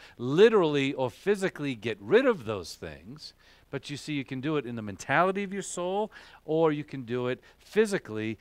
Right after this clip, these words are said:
if in the mentality of your soul you just can't get rid of that thing that is holding you back.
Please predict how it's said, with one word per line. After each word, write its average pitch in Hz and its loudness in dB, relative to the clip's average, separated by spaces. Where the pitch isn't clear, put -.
if 131 -6
in 113 -10
the 113 -6
mentality 139 -2
of 98 -10
your 101 -10
soul 101 -10
you 101 -10
just 113 -14
can't 107 -14
get 113 -10
rid 95 -6
of 101 -8
that 95 -6
thing 104 -10
that 98 -10
is 92 -14
holding 85 -14
you 85 -18
back. 82 -10